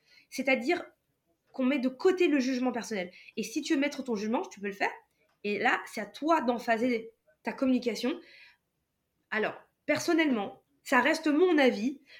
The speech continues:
Je pense, de ma propre expérience. Et tu vois, genre, en fait, en changeant les mots,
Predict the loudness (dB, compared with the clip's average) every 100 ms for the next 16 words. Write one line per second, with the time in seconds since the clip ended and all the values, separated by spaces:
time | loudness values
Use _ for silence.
0 | -4 0 2 4 4 2 -2 -8 -10 _
1 | _ _ _ _ _ _ _ _ 0 4
2 | 4 2 0 0 2 2 0 -4 -14 -20
3 | -4 -4 0 4 4 4 0 -2 -2 -2
4 | 0 -2 0 0 0 0 2 2 2 2
5 | -2